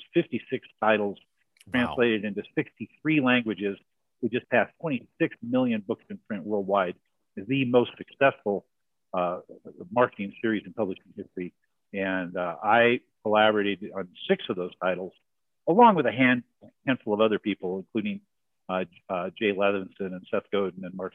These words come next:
Speaker 1: Smith. And, uh, th-, there were several of us that produced that body of work,
Speaker 2: Well, it,
Speaker 1: uh,
Speaker 2: it
Speaker 1: over a
Speaker 2: changed
Speaker 1: span
Speaker 2: a
Speaker 1: of
Speaker 2: lot
Speaker 1: about
Speaker 2: of
Speaker 1: three
Speaker 2: the way,
Speaker 1: decades.
Speaker 2: it changed the way people, uh, looked at marketing and just how you approached it, uh, because the, you know, traditional way was you, you went to hire a big ad agency and you put a million dollars into ads, and,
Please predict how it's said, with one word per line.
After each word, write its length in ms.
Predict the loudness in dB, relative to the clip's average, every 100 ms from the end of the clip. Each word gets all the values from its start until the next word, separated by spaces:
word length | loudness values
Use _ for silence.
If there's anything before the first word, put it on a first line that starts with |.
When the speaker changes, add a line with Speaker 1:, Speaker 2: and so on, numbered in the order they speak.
| _
Speaker 1:
Smith. 200 | -10 -8 -12
And, 100 | -18 _ _ _ _ _
uh, 200 | -8 -8
th-, 120 | -8
there 160 | -4 -2
were 100 | -2 0
several 320 | 2 2 -2
of 60 |
us 120 | -6 -6
that 160 | -6 -6
produced 300 | -10 -10 -8
that 160 | -10 -6
body 300 | -8 -8 -8
of 80 |
work, 220 | -10 -12 -14 _ _ _ _ _ -4
Speaker 2:
Well, 180 | 2 4
it, 120 | 2
Speaker 1:
uh, 20 |
Speaker 2:
it 240 | 0 0 4
Speaker 1:
over 140 | 4
a 40 |
Speaker 2:
changed 140 | 4 4
Speaker 1:
span 140 | 6
Speaker 2:
a 120 | 6
Speaker 1:
of 60 | 8
Speaker 2:
lot 120 | 8
Speaker 1:
about 60 | 8
Speaker 2:
of 60 | 6
Speaker 1:
three 180 | 4
Speaker 2:
the 80 | 6
way, 180 | 6 6
Speaker 1:
decades. 180 | 4 0 _ _ -4
Speaker 2:
it 140 | -2
changed 360 | 0 0 0 0
the 80 | 2
way 120 | 2
people, 460 | 2 -2 -2 -2
uh, 80 | -2
looked 300 | 2 2 2
at 60 | -2
marketing 460 | 0 0 0 -2 -2
and 120 | -4
just 180 | -6 -2
how 140 | 2
you 220 | 2 2 -2
approached 480 | 0 0 0 -2
it, 160 | -2 -2 -6 -20 -20 -20 _
uh, 220 | -4 -2
because 380 | -2 -2 0 -2
the, 240 | -2 -6 -6
you 100 | -6
know, 80 | -8
traditional 520 | -6 0 2 2 0
way 140 | 2 2
was 280 | 0 -4 -6
you, 220 | -6 -6
you 220 | -8 -8
went 320 | -6 -6 -6 -8
to 80 |
hire 280 | -4 0 0
a 40 | 0
big 220 | 0 0
ad 220 | 2 2
agency 500 | 2 0 -4 -2 0
and 80 | 2
you 120 | 0
put 220 | 2 4
a 60 | 4
million 560 | 2 -2 2 4 4
dollars 380 | 6 6 6 4
into 140 | 4 6
ads, 360 | 6 6 4
and, 160 | 2